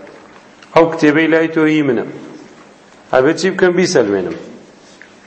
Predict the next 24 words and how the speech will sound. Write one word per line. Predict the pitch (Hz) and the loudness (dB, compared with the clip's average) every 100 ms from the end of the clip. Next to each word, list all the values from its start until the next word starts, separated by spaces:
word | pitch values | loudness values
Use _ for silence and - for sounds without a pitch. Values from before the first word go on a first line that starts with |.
| - - 117 | -20 -10 0
لەبەرەوەی | 123 147 170 | 2 4 2
ئەو | 202 | 2
دەعوای | 165 165 139 151 147 | 2 2 2 0 0
من | 147 180 | -4 -2
مخالەفەی | 175 - 147 143 147 131 | 0 2 2 0 -2 -2
ئەسڵە. | 117 - - - - - - - - - _ - - - - - - - - - - - | -2 -6 -12 -12 -20 -20 -20 -20 -20 -20 _ -20 -20 -20 -20 -20 -20 -20 -20 -20 -14 -2
<coughs> | - - - - - | 0 0 -2 -8 0
ئەسڵ | 156 151 160 | 2 2 2
وایە، | 170 165 156 170 - - - - - - - 139 | 4 4 2 -4 -10 -18 -18 -20 -20 -20 -12 -6
ذمەتی | 120 127 151 175 175 160 | 0 2 2 0 0 -2
کەسەکان | 156 143 143 160 165 151 | 0 0 0 0 0 2
بەریئە | 143 151 143 143 | 2 2 0 0
لە | 139 | 0
حقوقی | 143 147 156 143 | -2 -2 -2 -4
خەڵک. | - 131 110 - - - - - - - - 135 | 0 0 0 -6 -14 -16 -20 -20 -20 -20 -6 -2
ئەگەر | 131 147 | 2 0
کەسێک | 139 180 175 160 | 0 -2 -2 -2
هات | 156 160 - - - - - - - - - | 0 0 0 -10 -14 -16 -18 -20 -20 -20 -6
مخالەفەی | 127 135 143 147 151 165 170 | 0 2 4 2 2 0 0
ئەو | 165 | 0
ئەسڵەی | 147 147 170 | -2 -2 -6
کرد، | 165 175 | -2 -2
دەبێ | 139 139 160 | 0 0 0
بیسەلمێنێت. | 151 143 131 117 110 101 95 | -2 0 0 0 0 0 -2